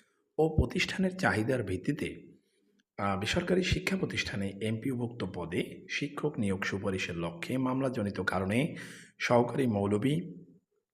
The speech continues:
এবং সহকারী শিক্ষক তথ্য ও যোগাযোগ প্রযুক্তি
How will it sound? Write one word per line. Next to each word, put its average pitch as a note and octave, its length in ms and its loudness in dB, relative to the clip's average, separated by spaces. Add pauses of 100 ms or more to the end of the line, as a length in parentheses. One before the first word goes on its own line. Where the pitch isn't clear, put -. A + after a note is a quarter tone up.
(400)
এবং C3+ 420 8
সহকারী A#2+ 440 4
শিক্ষক - 560 -2
তথ্য - 520 2
ও G2+ 140 2
যোগাযোগ G2+ 420 -2
প্রযুক্তি F#2+ 460 -4